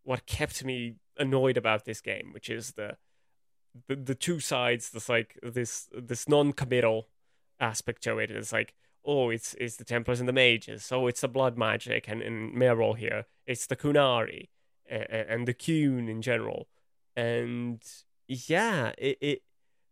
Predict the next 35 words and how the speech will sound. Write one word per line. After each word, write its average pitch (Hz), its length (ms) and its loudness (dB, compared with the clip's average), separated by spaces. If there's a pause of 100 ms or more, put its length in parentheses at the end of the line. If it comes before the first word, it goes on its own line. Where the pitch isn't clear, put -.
(640)
it's 156 160 -2
a 175 40 -4
game 220 160 0
with 208 140 2
so 196 240 4
much 190 240 0
potential. 127 680 0
Like, 117 220 2
th-, 127 120 -4
there's 131 180 0
so 170 240 2
much 170 280 2
that's, 131 180 -8
like, 127 160 0
could 139 280 0
have, 123 240 -2 (280)
if - 160 -6
taken 170 340 2
a 147 60 4
little 170 340 6
bit 185 160 2
differently, 190 380 0
could 180 160 0
have 156 80 -2
been 151 160 0
so 151 240 0
much 160 220 -2
more 139 240 2
interesting 135 760 -2
and 113 140 -4 (340)
maybe 240 200 0
not 233 140 6
even 202 160 0
satisfying, 131 920 0
but 147 160 -2